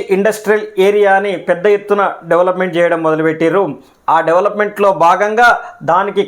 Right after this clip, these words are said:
కొనసాగింపుగా కియాకు సంబంధించిన ఇన్‌ఫ్రాస్ట్రక్చర్ ఈ కంపెనీ వచ్చినప్పుడు అదే ఇన్‌ఫ్రాస్ట్రక్చర్ పరిధిలో ఏర్పాటు చేయడం జరిగింది. దాన్ని పెద్ద ఏదో అసలు ఇంతవరకు లేనట్టుగా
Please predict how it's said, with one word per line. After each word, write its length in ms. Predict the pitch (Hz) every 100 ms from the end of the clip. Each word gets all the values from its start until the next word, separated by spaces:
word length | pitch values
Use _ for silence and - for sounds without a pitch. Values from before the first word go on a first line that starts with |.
| -
కొనసాగింపుగా 840 | 175 208 240 233 226 208 208 226 180 160 - - - _ -
కియాకు 360 | 233 262 262 262
సంబంధించిన 560 | 226 220 220 220 208 214
ఇన్‌ఫ్రాస్ట్రక్చర్ 880 | 190 185 190 214 202 208 202 202 139 185
ఈ 40 | 180 180
కంపెనీ 260 | 180 220 208
వచ్చినప్పుడు 420 | 196 190 180 214 214 -
అదే 160 | 190 220 208 180
ఇన్‌ఫ్రాస్ట్రక్చర్ 640 | 165 196 202 208 196 196 165
పరిధిలో 420 | 180 185 196 208 165 - - _ _ 175
ఏర్పాటు 400 | 185 123 180 170
చేయడం 220 | 165 160 156
జరిగింది. 380 | 143 131 123 104 - - - - - 139
దాన్ని 380 | 190 240 262 233 175 - - -
పెద్ద 260 | 175 180 233 247 226
ఏదో 180 | 240 277 269 233 202 196
అసలు 200 | 202 190
ఇంతవరకు 440 | 190 202 214 233 226 196
లేనట్టుగా 580 | 190 226 233 240 226 220